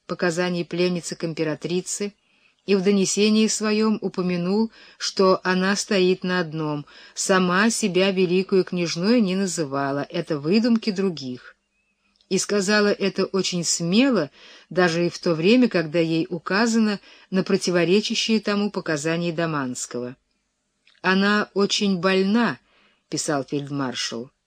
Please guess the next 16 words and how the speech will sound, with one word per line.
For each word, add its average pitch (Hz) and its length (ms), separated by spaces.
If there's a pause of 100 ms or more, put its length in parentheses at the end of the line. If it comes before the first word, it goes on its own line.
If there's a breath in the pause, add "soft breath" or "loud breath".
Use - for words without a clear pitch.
(440 soft breath)
"Доктор 196 460
находит 202 500
жизнь 185 360
её 196 180
в 190 60
опасности. 175 920 (480)
У 170 60
неё 190 220
часто 202 400
поднимается 190 640
сухой 196 440
кашель, 190 580 (380 loud breath)
и 165 40
она 185 260
отхаркивает 190 760
кровь". - 520